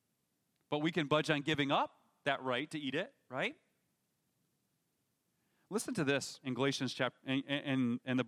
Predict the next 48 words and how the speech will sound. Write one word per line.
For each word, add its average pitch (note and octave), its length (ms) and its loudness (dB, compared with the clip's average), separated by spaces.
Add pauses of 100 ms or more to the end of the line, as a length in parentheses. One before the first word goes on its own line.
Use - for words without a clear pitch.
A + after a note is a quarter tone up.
from D3 140 0
the B2+ 80 0
book C#3 160 0
of A2+ 100 -6
Galatians, A#2 380 -2
I G#2 40 -10
think A#2 120 -4
it's G#2 80 -6
chapter A2 260 -4
two. G#2 240 -6 (1080)
"But C#3+ 100 0
when D#3+ 160 4
Peter A#3+ 240 0
came F3 200 -2
to C#3+ 120 -2
Antioch, A#2+ 520 -4
I A#2+ 60 -10
had C#3 220 -2
to C3 140 0
oppose C#3+ 380 -2
him C3 120 -2
to C3 120 -6
his A2+ 160 -4
faith, A#2 260 -6
for A#2 180 -6
what D3+ 160 -6
he D3+ 140 -6
did C#3 180 0
was A2 160 -6
very A#2+ 260 0
wrong." G#2 380 -4 (1080)
This A2+ 120 -10
is A2+ 80 -8
Paul B2+ 280 0
speaking A#2 300 -8
about G#2+ 160 -6
his G2 100 -14
brother G#2+ 260 -4
Peter, G2 320 -10 (100)
right? A2+ 160 -10 (1500)
"And B2+ 100 0
when G#3+ 100 4
he G#3 240 2
arri-, C#3 420 2
when D3 120 4
he F#3 80 0
first E3 360 -2
arrived, B2 640 -2